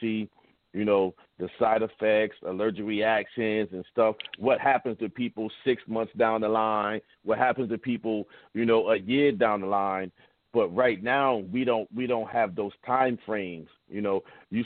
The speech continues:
see where they, where, where they've come with a new vaccine or a new drug, and it takes a year and a half for 'em to develop it. That, that, that year and a half is the trials and the testing that they're doing. So, and, but we don't have that time,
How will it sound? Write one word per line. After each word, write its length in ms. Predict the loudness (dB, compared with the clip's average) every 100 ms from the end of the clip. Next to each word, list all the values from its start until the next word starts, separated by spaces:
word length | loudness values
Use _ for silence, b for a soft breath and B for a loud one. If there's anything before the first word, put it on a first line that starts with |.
| 0
see 140 | 0
where 160 | 2 2
they, 160 | 2
where, 200 | 0 -4
where 140 | -2 -2
they've 180 | -2 -2
come 160 | -2 0
with 80 |
a 60 | 0
new 200 | 0 0
vaccine 540 | 2 0 0 -2 -2
or 140 | 0 -2
a 20 |
new 160 | -4 -6
drug, 460 | 0 4 4 2
and 120 | -4
it 140 | -10 -6
takes 260 | -6 -4
a 60 | -6
year 240 | -4 -2
and 80 | -2
a 80 | -2
half 340 | -2 0 0
for 140 | -2 -4
'em 80 | -4
to 60 |
develop 460 | -10 -4 -2 -2 -6
it. 100 | -16 -20 b b b b b _ -20 -2
That, 280 | 0 0 -2 -6
that, 180 | -4 -4 -6 0
that 260 | 0 0
year 280 | -4 -2 0
and 100 | 0
a 40 |
half 440 | -2 -2 0 2 0 -4
is 320 | -4 -2 -4 -8
the 100 | -8 -8 -2
trials 420 | 4 6 4 2 -2
and 120 | -8
the 100 | -8 -2
testing 420 | 0 0 -4 -6
that 200 | -4 -6
they're 100 | -8
doing. 360 | -10 -10 -12 -16 _ _ _ _ _ _ _ -10 0
So, 320 | 2 2 -2 b b b _ _ -20 -20 -20 _ 0
and, 440 | 2 2 0 -2 -8 -18 -4
but 220 | -2 -2
we 160 | -2 2
don't 240 | 2 2
have 240 | 2 2 2
that 240 | 0 0
time, 340 | -2 2 2